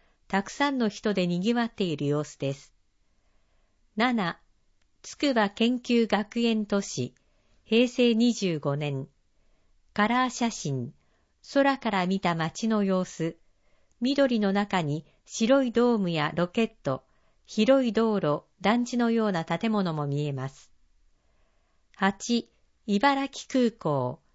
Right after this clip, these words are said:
平成二十二年。カラー写真、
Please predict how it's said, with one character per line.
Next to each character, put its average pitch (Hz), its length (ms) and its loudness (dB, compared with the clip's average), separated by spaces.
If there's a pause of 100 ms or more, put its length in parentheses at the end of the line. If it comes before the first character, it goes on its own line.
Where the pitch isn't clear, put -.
(240)
平 247 240 2
成 247 280 0
二 233 180 2
十 175 220 -2
二 175 180 -2
年。 131 320 -4 (760)
カ 214 160 0
ラ 262 200 2
ー 247 40 -4
写 247 200 -4
真、 135 400 -6